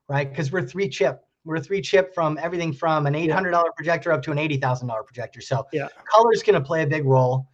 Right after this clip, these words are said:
Speaker 1: And then, um, what we found, uh, in today's world, our viewing distances are getting much closer.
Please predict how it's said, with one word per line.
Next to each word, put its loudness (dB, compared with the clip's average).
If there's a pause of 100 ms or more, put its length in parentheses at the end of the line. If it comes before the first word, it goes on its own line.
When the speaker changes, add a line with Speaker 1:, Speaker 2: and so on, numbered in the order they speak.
(240)
Speaker 1:
And 0
then, 2
um, 2
what 0
we -4
found, 0
uh, 0
in -4
today's -4
world, 6
our 0
viewing 0
distances -4
are -4
getting -2
much 0
closer. -6